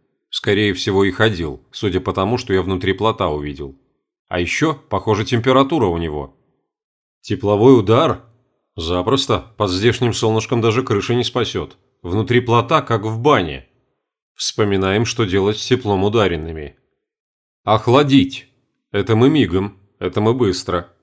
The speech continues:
Заодно и ополоснем человека, а то слишком он вонюч.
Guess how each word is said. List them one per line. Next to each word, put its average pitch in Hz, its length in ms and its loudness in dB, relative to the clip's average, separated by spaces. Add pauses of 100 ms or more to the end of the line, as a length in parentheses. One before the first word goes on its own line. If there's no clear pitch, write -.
(380)
Заодно 113 420 2
и 147 40 6
ополоснем 147 540 2
человека, 90 720 -2
а 92 100 -6
то 113 120 -2
слишком 123 420 2
он 113 100 2
вонюч. 98 520 0